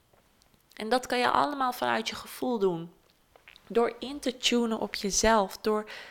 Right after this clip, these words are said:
eh, te ervaren van, ja, oké, dit voelt goed. Ja, hier worden we blij van. Ja, oké, dit geeft me plezier. Ik voel, zeg maar, mijn lichaam dansen. Ik heb zin om,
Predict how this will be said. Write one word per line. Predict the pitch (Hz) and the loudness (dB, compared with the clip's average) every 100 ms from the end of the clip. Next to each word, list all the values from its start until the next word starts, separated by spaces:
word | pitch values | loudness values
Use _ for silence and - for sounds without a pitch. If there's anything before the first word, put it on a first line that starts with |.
| - _ | -20 _
eh, | - 214 208 208 208 | -6 -2 0 0 0
te | - | -2
ervaren | 226 220 208 - 233 226 226 | -4 -2 -4 6 8 10 8
van, | 208 214 214 208 - - | 2 2 2 -2 -12 -20
ja, | - 220 220 | -4 0 0
oké, | 214 - 233 208 | 0 0 2 4
dit | - 226 | 4 4
voelt | - 233 - | 2 -6 -4
goed. | - 240 220 - - - | 2 2 2 -4 -12 -2
Ja, | - 240 226 185 - - | 8 10 10 8 -4 -10
hier | - 233 | 0 4
worden | 233 233 202 | 4 4 2
we | 196 | 4
blij | 208 214 | 8 8
van. | 220 202 | 6 0
Ja, | 208 226 214 - - - | 2 4 2 -2 -16 -16
oké, | - - 247 240 | -14 -4 -2 0
dit | 214 | -2
geeft | - 240 220 | 0 0 -2
me | 226 | -6
plezier. | - 214 - 233 233 220 214 - - _ | -4 0 2 2 2 0 -2 -12 -18 _
Ik | - | -12
voel, | - - 214 | -10 -8 -6
zeg | 214 226 | -4 -2
maar, | 220 214 | 0 4
mijn | 214 | 6
lichaam | 220 226 233 190 | 6 6 4 4
dansen. | 196 196 240 - - | 6 6 6 0 -2
Ik | 190 185 | -2 -4
heb | 202 | 0
zin | - 247 233 | 2 4 2
om, | 240 | 0